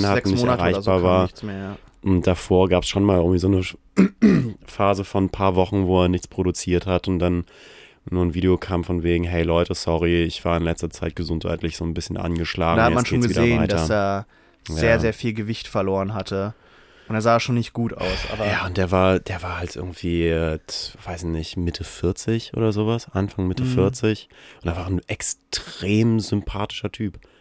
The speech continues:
Speaker 2: Extrem sympathischer Typ. Der hat dann nur eine kleine Nummer draus gemacht, kein Tamtam, kein Tingeling, aber der hat einem das irgendwie greifbar gemacht und es gibt ein ziemlich schönes Video, ähm, ja, was, äh, ich mit, wo ich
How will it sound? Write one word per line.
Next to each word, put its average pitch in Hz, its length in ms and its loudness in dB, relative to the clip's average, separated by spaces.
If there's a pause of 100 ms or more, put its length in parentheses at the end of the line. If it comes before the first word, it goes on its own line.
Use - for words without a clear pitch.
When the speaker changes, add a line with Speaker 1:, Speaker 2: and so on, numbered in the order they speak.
(300)
Speaker 2:
Extrem - 560 0
sympathischer 117 460 2
Typ. - 240 -6
Der 95 140 0
hat 98 120 -4
dann 101 160 2
nur 95 100 4
eine 95 140 4
kleine 139 420 2
Nummer 120 240 4
draus 104 300 0
gemacht, 95 280 0
kein 113 440 0 (100)
Tamtam, 101 680 0 (420)
kein 101 240 2
Tingeling, 98 600 4
aber 95 180 2
der 92 120 2
hat 113 120 -4
einem 107 140 0
das 101 140 -2
irgendwie 95 320 -4
greifbar 110 640 0
gemacht 104 340 0
und 95 100 -2
es - 120 -4
gibt - 180 -10
ein 95 80 -2
ziemlich 101 340 -4
schönes 98 440 0
Video, 101 420 0 (640)
ähm, 85 680 2
ja, 90 140 -4
was, - 340 -4
äh, 85 360 -2
ich - 180 -10
mit, 82 100 -4 (540)
wo 95 320 -8
ich 85 100 -6